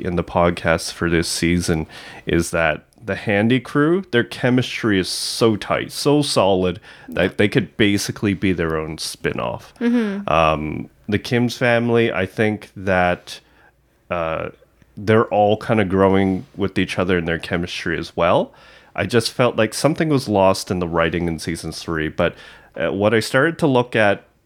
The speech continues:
Speaker 1: when I was rewatching everything was season three and season four as kind of a whole package. If I had watched everything end to end as, like,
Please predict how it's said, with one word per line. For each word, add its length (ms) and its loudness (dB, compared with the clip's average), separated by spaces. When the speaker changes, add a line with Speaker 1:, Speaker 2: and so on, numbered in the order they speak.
Speaker 1:
when 180 -2
I 80 2
was 100 -2
rewatching 640 0
everything 360 -4
was 160 -6
season 320 -4
three 400 -2
and 140 -2
season 380 -4
four 600 0
as 500 -2
kind 180 -2
of 100 0
a 40 0
whole 220 0
package. 720 -6
If 160 -2
I 120 4
had 180 2
watched 400 0
everything 420 0
end 200 2
to 140 -6
end 420 0
as, 280 -4
like, 260 -4